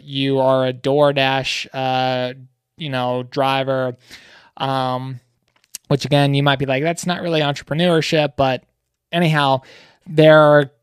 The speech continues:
young kids starting up YouTube channels, faceless YouTube channels, top-, talking about a specific trend,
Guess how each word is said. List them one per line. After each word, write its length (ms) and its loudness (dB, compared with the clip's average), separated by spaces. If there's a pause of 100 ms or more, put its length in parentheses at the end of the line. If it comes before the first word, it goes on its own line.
young 360 2
kids 420 2
starting 480 0
up 160 0
YouTube 500 0
channels, 540 -4
faceless 540 0
YouTube 400 -4
channels, 340 -6
top-, 320 -6 (240)
talking 600 0
about 340 -2
a 300 -2
specific 800 -6
trend, 520 -4